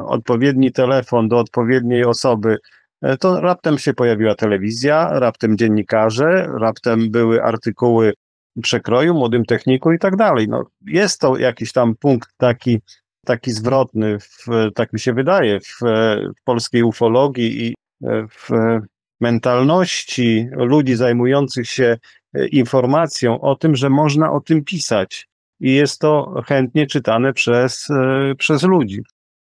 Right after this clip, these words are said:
E, wcześniej były, były informacje na temat ufo, bo, y, moje z kolei zainteresowanie, e, rzeczami takimi właśnie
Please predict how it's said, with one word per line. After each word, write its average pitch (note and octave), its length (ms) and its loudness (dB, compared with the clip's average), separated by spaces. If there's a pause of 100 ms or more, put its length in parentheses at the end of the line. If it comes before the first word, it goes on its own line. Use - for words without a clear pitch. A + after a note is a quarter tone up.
(220)
E, D3 240 2
wcześniej A#3 480 0
były, A3+ 480 4
były F3+ 380 2
informacje B2+ 720 0 (840)
na B2 160 2
temat C3 380 0
ufo, B2+ 400 0
bo, A#2+ 400 0
y, B2 140 -4 (420)
moje B2+ 500 0
z - 100 -18
kolei B2+ 320 0
zainteresowanie, B2 1080 0 (340)
e, B2 380 2
rzeczami A#2+ 800 0
takimi A#2 440 2
właśnie A#2 580 0